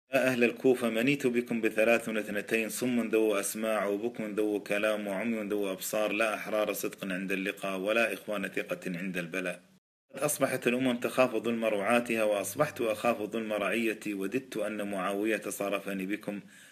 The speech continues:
فأخذ مني عشرة منكم، وأعطاني رجلا منهم. كلام علي عنهم كثير جدًا، قلت لكم بعضه، لأنه مكث عندهم سنوات طويلة من المعاناة والغدر والخيانة.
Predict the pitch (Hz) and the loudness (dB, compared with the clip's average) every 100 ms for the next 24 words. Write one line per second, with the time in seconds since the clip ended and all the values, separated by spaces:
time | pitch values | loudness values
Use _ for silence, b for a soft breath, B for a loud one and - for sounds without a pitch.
0 | B 104 117 120 107 104 107 104 98 120 | B 0 2 2 -2 -2 -4 -4 -2 -2
1 | 117 107 107 104 110 110 107 98 95 - | -2 -4 -4 -6 -8 -8 -8 -6 -6 -6
2 | - 127 113 104 120 123 110 92 85 80 | -4 -4 -2 -2 -2 -4 -4 -6 -8 -14
3 | - _ _ 170 147 175 147 131 147 135 | -18 _ _ -2 4 6 6 4 2 2
4 | 151 131 - - 170 123 147 120 101 87 | 0 -4 -10 4 6 6 2 0 0 -2
5 | - 135 160 - 143 127 113 113 87 90 | -4 -2 -2 -2 -2 0 2 2 2 -4
6 | - B B B - 139 160 151 175 165 | -8 B B B 4 6 6 2 2 0
7 | 139 131 143 135 120 123 120 127 123 113 | 0 0 2 2 2 2 2 2 0 0
8 | 113 123 113 110 104 101 95 92 101 110 | 4 4 2 0 -2 -2 -2 -2 -2 -2
9 | 101 95 87 107 95 92 90 - 87 82 | -2 -4 0 0 0 -4 -4 -4 -4 -4
10 | 78 82 | -4 -10